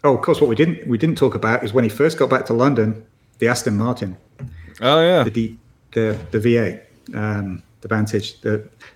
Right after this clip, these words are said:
Speaker 1: the Living Daylights car, which, um,
Speaker 2: Yeah.
Speaker 1: I thought was cool. And again, that seemed more organic because, like, when they did the D B five reveal in Skyfall, it was like they threw open the door and there's a gleaming D B five that's all polished and nice and stuff.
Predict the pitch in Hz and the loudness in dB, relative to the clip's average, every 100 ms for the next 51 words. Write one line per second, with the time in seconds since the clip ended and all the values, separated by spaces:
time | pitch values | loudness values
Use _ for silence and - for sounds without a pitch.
0 | - 127 131 135 156 143 156 147 120 - | 0 2 2 2 2 4 4 4 2 -2
1 | - - - 92 - _ _ _ - - | -10 -8 -4 -4 -6 _ _ _ -18 -14
2 | - 113 107 98 _ _ _ - 165 120 | -8 -6 -6 -12 _ _ _ -4 0 0
3 | 71 - 147 - - - - - 160 156 | -2 0 0 0 -4 -4 -6 -8 -2 0
4 | 190 202 165 165 170 156 147 143 131 110 | 0 2 0 0 -2 0 0 2 0 0
5 | 120 147 190 - - - 151 131 147 151 | 0 0 -2 -4 -4 0 0 2 0 2
6 | 165 165 220 170 170 156 147 - 139 143 | 0 0 -2 -2 0 0 -2 -2 0 2
7 | 143 139 123 - - 127 117 127 123 117 | 2 0 -2 -18 -10 -6 0 0 2 0
8 | - 120 110 107 - 123 139 - 117 104 | 0 -4 -2 -6 -6 -2 -2 0 -2 -2
9 | 107 117 117 113 117 110 120 - 170 156 | -4 -4 -8 -6 -6 -4 -6 -4 0 2
10 | 151 127 113 123 123 117 110 110 117 127 | 2 -2 -2 0 0 0 -4 -4 0 0
11 | 127 123 113 113 110 104 117 110 110 107 | 2 -2 -2 -4 -4 -4 -4 -2 -2 -4
12 | - 113 - 113 113 107 107 104 104 101 | -4 -4 0 0 0 0 -2 0 0 -2
13 | - - - 87 - - | -8 -12 -10 -10 -8 -10